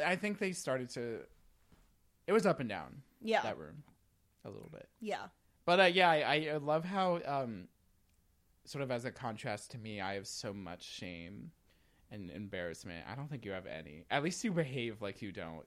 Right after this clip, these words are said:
Speaker 1: You'll just say, you'll give me the longest winded jokes and be like, "Well," and I'll, <laughs> it'll be like, it'll be like two paragraphs. No, no, not two, five pages long, and they'll be like, "Well," and I'll be like, "Gabby, you lost me so long ago,"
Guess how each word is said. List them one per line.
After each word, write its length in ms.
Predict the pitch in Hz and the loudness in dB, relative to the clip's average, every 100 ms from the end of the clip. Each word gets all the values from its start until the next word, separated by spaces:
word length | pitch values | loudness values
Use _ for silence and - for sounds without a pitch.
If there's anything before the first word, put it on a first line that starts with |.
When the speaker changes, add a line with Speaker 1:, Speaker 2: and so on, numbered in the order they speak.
| _ | _
Speaker 1:
You'll 160 | - 143 | -6 -4
just 240 | 165 196 - | -2 -2 0
say, 380 | - 143 139 131 - - _ - - - | 2 4 4 0 -4 -14 _ -20 -18 4
you'll 160 | 190 202 | 6 8
give 160 | 254 | 6
me 120 | 240 | 6
the 120 | 233 202 | 4 4
longest 560 | 156 139 147 156 151 | 4 4 4 0 -2
winded 360 | 143 131 127 123 | -4 -2 -2 -2
jokes 340 | 127 113 - | -2 -2 -4
and 80 | 120 | -6
be 80 | 113 | -4
like, 240 | 107 104 | -6 -6
"Well," 420 | 131 120 117 143 - _ - - - | -4 -2 -2 -4 -8 _ 2 4 6
and 120 | 175 | 8
I'll, 360 | 190 214 247 208 - | 10 12 12 12 12
<laughs> 100 | 214 | 12
it'll 200 | 233 233 | 12 12
be 100 | 240 | 12
like, 180 | 240 240 226 - | 12 12 8 8
it'll 200 | 202 208 | 10 10
be 120 | 202 208 | 10 10
like 200 | 196 190 | 10 6
two 260 | - 175 180 | 2 2 4
paragraphs. 840 | 180 151 143 139 139 123 - - | 4 4 4 2 2 2 0 2
No, 220 | 196 240 | 8 8
no, 160 | 175 165 | 8 4
not 160 | 165 151 | 2 2
two, 180 | 135 117 | -4 0
five 260 | 151 143 151 | 4 4 4
pages 380 | 156 135 127 123 | -2 -2 -4 -2
long, 320 | 127 113 110 | 0 0 -2
and 80 | 139 | -6
they'll 80 | |
be 120 | 139 135 | -4 -2
like, 220 | 113 113 | -2 -4
"Well," 300 | 123 131 143 | -2 0 0
and 140 | - | -2
I'll 60 | 131 | -6
be 160 | 135 135 | -4 -4
like, 140 | 120 | -4
"Gabby, 440 | 120 101 87 90 80 | -2 -2 -4 -6 -8
you 200 | 101 143 135 | -8 -6 -4
lost 380 | 104 101 - | -4 -4 -10
me 120 | 110 90 | -12 -8
so 240 | - 104 | -6 -6
long 260 | 98 87 104 | -4 -6 -8
ago," 420 | 104 104 113 | -6 -4 -4